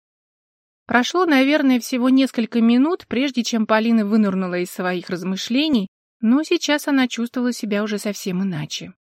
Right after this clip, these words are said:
Тело будто обмякло, расплылось, в затылке поселилась тупая боль, обещающая в скором времени расползтись по всей голове. Взглянув на часы, Полина приподняла брови, четверть двенадцатого.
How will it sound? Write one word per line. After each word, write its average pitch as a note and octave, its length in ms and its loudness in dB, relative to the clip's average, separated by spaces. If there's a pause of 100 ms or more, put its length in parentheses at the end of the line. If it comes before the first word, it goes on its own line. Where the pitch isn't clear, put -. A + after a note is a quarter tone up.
(440)
Тело A#3+ 300 0
будто A#3 320 -2
обмякло, A#3 480 2
расплылось, F#3+ 840 -4
в F3+ 80 -6
затылке G#3 460 -2
поселилась G#3 580 -2
тупая G3 440 -2
боль, B3 360 -2 (140)
обещающая A3 720 0
в - 60 -12
скором G#3 360 0
времени G#3 480 0
расползтись G3 560 -4
по G3 140 -2
всей G3 240 -4
голове. F#3+ 580 -4 (640)
Взглянув A#3 580 2
на C#4 140 4
часы, C4+ 360 -2
Полина B3 400 0
приподняла G#3 600 -2
брови, D4 480 -2 (100)
четверть A#3+ 400 -6
двенадцатого. G#3+ 800 -6